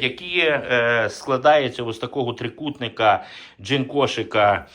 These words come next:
хомута і заглушки. Е, дуже таке правильне рішення для бражної колони. В нас люди, які б-, брали перед тим бражні колони і які зараз беруть бражні колони, вони просто заміняють отой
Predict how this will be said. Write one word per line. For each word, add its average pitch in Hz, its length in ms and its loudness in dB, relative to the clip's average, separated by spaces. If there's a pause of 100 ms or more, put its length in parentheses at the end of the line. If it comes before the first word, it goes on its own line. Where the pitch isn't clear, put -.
(240)
хомута 135 760 4
і 120 100 -4
заглушки. 101 720 -4 (920)
Е, 101 220 2
дуже 202 260 -2
таке - 160 0
правильне 160 380 4
рішення 214 460 -2
для 156 260 4
бражної 139 460 4
колони. 208 520 -2 (380)
В 139 60 -10
нас 190 260 4
люди, 196 180 -8
які 165 280 -4
б-, 151 320 -4
брали 156 420 4
перед 156 300 0
тим 277 160 -6
бражні 139 340 2
колони 123 520 -4
і 139 80 -4
які 139 300 -6
зараз 123 460 4
беруть 127 340 -6
бражні 131 380 0
колони, 202 420 -6
вони 170 200 -6
просто 196 340 -6
заміняють 160 680 -2
отой 143 380 -2